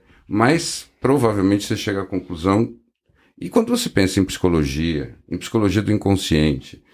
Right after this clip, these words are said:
em tudo aquilo que eu mesmo tô sempre falando a respeito da influência da educação, do meio, dos pais, dos complexos, tudo mais, et cetera, et cetera, você fica se perguntando, "Bom, mas livre-arbítrio aonde? Do ponto de vista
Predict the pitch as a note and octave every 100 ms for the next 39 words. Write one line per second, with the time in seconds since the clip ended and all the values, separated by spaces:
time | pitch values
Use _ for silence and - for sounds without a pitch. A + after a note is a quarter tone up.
0 | _ - - B2 A#2 - A2 G2 - E2+
1 | E2+ A2 A#2+ F2+ F2+ D2 D#2 - F2+ -
2 | E2+ D2+ D#2+ D#2 D2+ - E2+ - - D#2+
3 | D#2 D#2+ E2 D2+ E2+ C#2+ D#2 D#2+ - D#2+
4 | D#2+ F2 D#2+ D#2 D2+ D#2+ - D2 D2+ D2
5 | D2 F2 - D#2 D2 - - - - G2+
6 | - F#2 E2 D#2+ D#2 D#2 - E2 C#2+ D#2+
7 | - G#2+ G#2 - - _ _ - _ -
8 | - - A2+ C3+ C#3+ C3+ - A#2+ A#2 A2+
9 | G2 F2+ G2 G2+ B1+ - - _ _ _
10 | _ - F2 F#2 F2+ C2+ E2+ - A#2+ C#3+
11 | A3 G#3 E2+ B1+ - - G#2+ A#2+ A#2 A2
12 | F#2 F#2 E2 - C2+